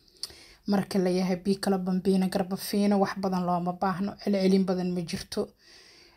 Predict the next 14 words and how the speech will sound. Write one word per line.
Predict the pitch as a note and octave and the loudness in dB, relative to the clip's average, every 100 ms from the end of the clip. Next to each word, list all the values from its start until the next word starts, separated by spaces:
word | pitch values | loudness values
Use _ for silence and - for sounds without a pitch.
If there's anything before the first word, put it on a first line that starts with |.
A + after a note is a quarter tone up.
| - | -8
Een, | F#3+ F#3+ F#3 F#3+ | -4 -2 -2 -2
adeegaa | - A3 G#3 G3 G3 | 2 6 6 6 2
ka | F#3+ | 0
dareemaysiin, | F#3 F#3 F#3 F#3 F#3 - G3 F3+ | -2 2 2 2 0 -2 -2 2
dhiirigelintaa | F#3+ F#3 G3 G#3 G3+ F#3+ | 2 2 2 2 2 0
ka | - F#3+ | -2 -4
dareemaysiin, | F#3 F#3 F#3 F3+ - F#3+ | -2 0 0 -2 -4 -4
dhoodhoojintaa | F#3 F#3 F3+ F3+ G#3 G3 | -2 -2 -2 0 0 0
ka | F#3 | 0
dareemaysiin | F3+ F#3+ F3+ F#3 F#3 - | -4 -2 -2 -2 -4 -4
inuu | B3 G#3 G#3 | 0 0 -2
adeegu | G3 F#3 F3+ F3+ F#3+ E3+ | 0 2 2 0 -8 -2
badan | F#3+ F#3 F#3+ F#3 | 0 2 4 2
yahay. | F3 | 2